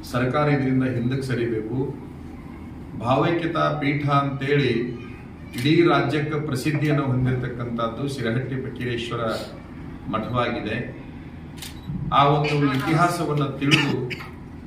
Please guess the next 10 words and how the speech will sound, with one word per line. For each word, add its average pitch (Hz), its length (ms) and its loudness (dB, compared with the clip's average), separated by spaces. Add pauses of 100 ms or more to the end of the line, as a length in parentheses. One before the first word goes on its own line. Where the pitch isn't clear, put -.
(160)
ನಿರ್ಣಯಗಳನ್ನ 147 600 4
ಕೈಗೊಳ್ಳಬೇಕು 123 760 -2
ಅಂದಾಗ, 113 360 2 (1120)
ಸರ್ಕಾರದ 160 580 4 (680)
ಅಂದಿನ 135 280 4
ಮುಖ್ಯಸ್ಥರು 131 960 0
ನಮ್ಮ 123 280 0
ಗಮನಕ್ಕೆ 131 440 -2
ತೆಗೆದುಕೊಂಡು 127 440 -2
ಬಂದು 127 300 0